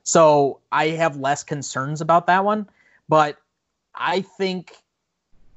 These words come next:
un-, barring injury, he is likely to get less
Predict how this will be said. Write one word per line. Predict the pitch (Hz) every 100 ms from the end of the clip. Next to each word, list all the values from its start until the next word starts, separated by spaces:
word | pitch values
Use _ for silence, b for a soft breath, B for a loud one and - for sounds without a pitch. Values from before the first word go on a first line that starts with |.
| _ 147
un-, | 165 165 156
barring | 151 160 196 208 185
injury, | 180 160 139 127 113 117 147 _ _ _ _
he | - 165 175 175
is | 160 151 147 _ _
likely | 143 135 147 160 165 185 165
to | 151
get | 147 -
less | 131 156 -